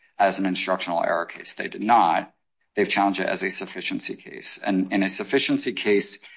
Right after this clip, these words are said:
even where there are jury instructions, as in Catala,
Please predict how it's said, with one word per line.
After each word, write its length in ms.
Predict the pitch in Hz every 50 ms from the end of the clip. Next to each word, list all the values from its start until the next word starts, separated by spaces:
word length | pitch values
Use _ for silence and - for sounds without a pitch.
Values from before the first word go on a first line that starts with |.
| - _ -
even 300 | 147 147 139 143 135 123
where 120 | 120 113
there 200 | 104 101 101 95
are 280 | - - 117 135 151 147
jury 320 | 120 - 98 95 87 -
instructions, 840 | - 85 - - - 78 - - - - - - - - - - -
as 260 | - - 95 92 - 101
in 120 | 90 85
Catala, 840 | - _ - - - - 127 135 123 95 - - - - - -